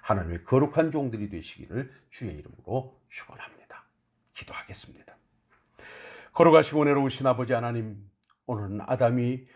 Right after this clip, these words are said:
왜 유혹의 시험에 넘어가 실패했던가, 그 원인을 찾아 함께 은혜를 나누었습니다. 하나님께서 아름다운 에덴을 창설하시고 내가 임의로 하라고 그 아름다운 축복을 주셨음에도,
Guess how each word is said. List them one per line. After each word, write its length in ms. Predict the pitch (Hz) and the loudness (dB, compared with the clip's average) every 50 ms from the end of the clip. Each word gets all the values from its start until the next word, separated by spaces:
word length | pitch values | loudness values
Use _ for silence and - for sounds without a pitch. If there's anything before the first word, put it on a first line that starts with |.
| - _ - | -20 _ -2
왜 260 | 143 147 151 156 151 | 2 4 6 6 4
유혹의 400 | 135 151 165 160 156 156 165 160 | 4 2 4 4 4 4 2 0
시험에 580 | - - - - 160 143 139 131 127 123 123 - - | 0 -2 -6 -6 -6 -4 -4 -2 -4 -4 -6 -6 -4
넘어가 460 | 135 113 113 107 98 90 98 98 101 | -4 -2 -2 -4 -6 -6 -6 -8 -8
실패했던가, 1160 | - - - - 123 - - - 104 95 87 - _ - 90 92 92 92 87 95 87 95 95 _ _ _ _ _ _ _ _ | -10 -14 -14 -14 -14 -16 -16 -20 -20 -20 -20 -20 _ -18 -16 -14 -12 -10 -10 -10 -10 -10 -14 _ _ _ _ _ _ _ _
그 240 | - - - 98 85 90 | -18 -12 -12 -10 -8 -8
원인을 460 | 90 90 95 101 107 113 113 110 113 | -8 -8 -6 -6 -6 -6 -6 -6 -8
찾아 560 | - - - 117 - - 113 113 120 123 120 _ _ _ _ _ | -8 -8 -8 -8 -6 -6 -6 -6 -6 -8 -10 _ _ _ _ _
함께 380 | - - - 107 98 - - 98 | -16 -12 -10 -10 -10 -10 -14 -14
은혜를 320 | 92 92 95 95 98 92 | -14 -14 -14 -14 -14 -14
나누었습니다. 880 | 92 - - 101 101 98 104 - - - - - 76 - - - - _ _ _ _ _ _ _ _ _ _ _ _ _ _ _ _ _ _ _ _ _ _ _ _ _ - - - - - - | -14 -14 -14 -14 -14 -14 -16 -16 -18 -20 -20 -20 -20 -20 -20 -20 -20 _ _ _ _ _ _ _ _ _ _ _ _ _ _ _ _ _ _ _ _ _ _ _ _ _ -20 -20 -20 -20 -20 -8
하나님께서 880 | - - 143 131 123 120 117 - 139 120 120 - 123 120 113 - - _ _ - - - - | 0 4 4 4 4 2 2 2 0 2 4 6 6 6 6 2 -6 _ _ -20 -18 -4 4
아름다운 500 | - 131 135 139 147 147 143 143 147 147 | 6 6 6 8 8 6 6 6 6 4
에덴을 380 | 143 127 151 151 151 147 143 | 2 2 2 2 2 2 2
창설하시고 1040 | - - 160 160 147 - 160 156 147 139 - 175 156 151 156 147 139 127 - _ _ _ - - - | 0 -4 -6 -4 -2 0 2 2 2 2 0 -2 0 2 2 0 0 -4 -10 _ _ _ -20 -16 -6
내가 300 | - 143 151 143 151 156 | 0 2 4 8 6 6
임의로 460 | 165 170 175 175 180 180 190 180 185 180 | 6 4 0 2 4 4 4 6 6 6
하라고 500 | 147 160 160 156 151 156 151 139 - - - _ - | 8 8 6 6 6 4 2 2 0 -4 -18 _ -10
그 120 | - 180 | -2 0
아름다운 400 | 165 156 165 175 170 170 165 160 | 2 2 4 4 4 4 2 0
축복을 400 | - - - - - 202 196 160 | -6 -14 -16 -10 -6 -4 -4 -4
주셨음에도, 800 | 120 113 - 120 98 - - 101 98 98 98 98 98 95 - | -4 -6 -8 -8 -8 -8 -10 -12 -12 -12 -10 -12 -12 -14 -14